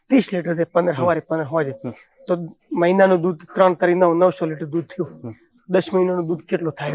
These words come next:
Speaker 1: એવું કોઈ દિવસ સરવાળા
Speaker 2: સાહેબ,
Speaker 1: માર્યા હતા?
Speaker 2: એનું કેલ્ક્યુલેશન નથી મા-,
Speaker 1: કેલ્ક્યુલેશન?
Speaker 2: કર્યું, પણ એમાં છે, પણ અમે સાહેબ એવરેજ ગાયનું બધું સાહેબ શું છે કે, અ, પંદર દિવસ થાય કે ના થાય,
Speaker 1: હમ.
Speaker 2: એટલે દરેક ગાયનું દૂધ માપી લઈએ.
Speaker 1: હા.
Speaker 2: પછી જો કે ખોણ કઈ રીતે આપવું,
Speaker 1: હા,
Speaker 2: એનું
Speaker 1: હા.
Speaker 2: સાયલેજ, નીલો
Speaker 1: એટલે પંદર
Speaker 2: ચારો.
Speaker 1: દિવસ.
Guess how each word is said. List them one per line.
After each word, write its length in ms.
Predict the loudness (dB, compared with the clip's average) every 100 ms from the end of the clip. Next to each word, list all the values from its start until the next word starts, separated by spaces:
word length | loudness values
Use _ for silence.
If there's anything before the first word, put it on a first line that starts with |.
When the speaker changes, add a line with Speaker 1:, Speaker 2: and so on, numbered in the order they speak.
| 4
Speaker 1:
એવું 180 | 6 6
કોઈ 160 | 2
દિવસ 200 | 0 -2
સરવાળા 300 | -4 0 2
Speaker 2:
સાહેબ, 280 | 4 4 2
Speaker 1:
માર્યા 60 | 2
હતા? 140 | 6
Speaker 2:
એનું 280 | 6 6 4
કેલ્ક્યુલેશન 500 | 2 2 4 2 2
નથી 220 | 2 4
મા-, 100 | 4
Speaker 1:
કેલ્ક્યુલેશન? 360 | 2 0 -6 0
Speaker 2:
કર્યું, 280 | 4 4 4
પણ 180 | 0 -2 _ -4
એમાં 200 | 2 4
છે, 40 |
પણ 120 | 6 6
અમે 200 | 6 6
સાહેબ 200 | 4 6
એવરેજ 360 | 6 8 8
ગાયનું 280 | 6 6 4
બધું 200 | 2 4
સાહેબ 220 | 4 4
શું 200 | 2 2
છે 120 | 2
કે, 220 | 2 0 -2
અ, 520 | -8 _ -6 -4 -2
પંદર 280 | 2 2 2
દિવસ 240 | 2 0 2
થાય 120 | 2
કે 60 |
ના 80 | 2
થાય, 160 | -4 -6
Speaker 1:
હમ. 100 | -8
Speaker 2:
એટલે 160 | -2 2
દરેક 260 | 4 4 4
ગાયનું 240 | 2 2
દૂધ 140 | 0
માપી 240 | 2 2 2
લઈએ. 300 | -2 -4 -8 -14 _
Speaker 1:
હા. 120 | 2
Speaker 2:
પછી 160 | 4 4
જો 160 | 2 2
કે 220 | 2 0
ખોણ 320 | 0 2 4
કઈ 160 | 4 2
રીતે 200 | 2 2
આપવું, 280 | 2 -2
Speaker 1:
હા, 60 | -2
Speaker 2:
એનું 120 | -2
Speaker 1:
હા. 60 | 2
Speaker 2:
સાયલેજ, 480 | 4 4 2 -4 -6
નીલો 240 | -4 -4
Speaker 1:
એટલે 40 |
પંદર 180 | 0 0
Speaker 2:
ચારો. 100 | 0
Speaker 1:
દિવસ. 140 | -2